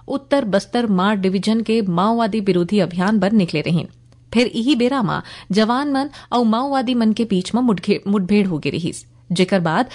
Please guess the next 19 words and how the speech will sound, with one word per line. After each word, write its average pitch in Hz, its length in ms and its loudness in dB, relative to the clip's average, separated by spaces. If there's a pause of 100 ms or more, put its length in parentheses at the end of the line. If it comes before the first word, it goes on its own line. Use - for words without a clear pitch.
(180)
घटना 247 360 0
स्थल 254 260 -2
में 240 140 2
ही 254 260 0
एक 202 140 2
झिन 240 220 -2
वर्दीधारी 208 640 0
पुरुष 214 400 0
माओवादी 175 420 2
के 202 160 -2
शव 196 260 0
मिलिस 247 360 0 (280)
और 262 160 2
एकर 262 200 0
संग 277 380 -4
एक 226 200 0
ठेन 254 200 0 (460)
एसएलआर 240 480 0
राइफल 185 440 0